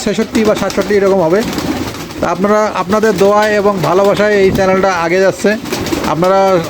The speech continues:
পাশে আছেন বিধায় এই চ্যানেলটা সামনের দিকে খুব দ্রুত আগাচ্ছে। তো অবশ্যই দোয়া করবেন, তার পাশাপাশি সবাই সহযোগিতা করবেন। সবাই, আমি আপনাদের সহযোগিতা করবো, আপনারা আমাদের সহযোগিতা করবেন। এখন কিন্তু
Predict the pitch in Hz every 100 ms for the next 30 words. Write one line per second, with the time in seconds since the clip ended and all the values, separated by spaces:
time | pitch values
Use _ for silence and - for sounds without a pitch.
0 | 151 180 180 208 196 180 208 208 214 214
1 | 208 196 202 190 196 185 165 156 175 180
2 | 185 190 190 170 - 185 143 202 214 185
3 | 156 - 127 - - - - - - -
4 | - - - 170 185 190 214 214 190 190
5 | 196 190 196 208 196 196 185 180 175 190
6 | 185 196 180 185 190 185 180 175 190 185
7 | 185 196 190 170 180 180 165 - - -
8 | - - 139 170 190 180 190 - 185 180
9 | 180 185 185 175 175 180 175 170 170 175
10 | 165 170 160 165 156 180 196 - - -
11 | - - 165 214 220 226